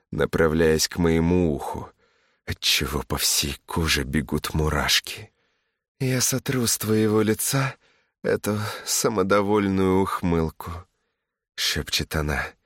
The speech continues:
И смех застревает у меня в горле, когда я чувствую, как её клыки касаются мочки моего уха.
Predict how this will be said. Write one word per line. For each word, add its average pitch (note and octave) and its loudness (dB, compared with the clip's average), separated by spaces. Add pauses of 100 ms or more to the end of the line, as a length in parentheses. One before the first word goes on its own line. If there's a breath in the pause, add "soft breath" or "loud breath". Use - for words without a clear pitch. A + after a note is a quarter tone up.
(580)
И G2+ -2
смех G2 2
застревает F#2 2
у F#2+ 2
меня F#2 4
в F2 -4
горле, F#2 2
когда F#2+ 2
я F#2 6
чувствую, E2+ -2 (220)
как - -4
её F#2+ 2
клыки G#2 2
касаются F#2 0 (340 soft breath)
мочки G2 0
моего F2+ 0
уха. D2+ -6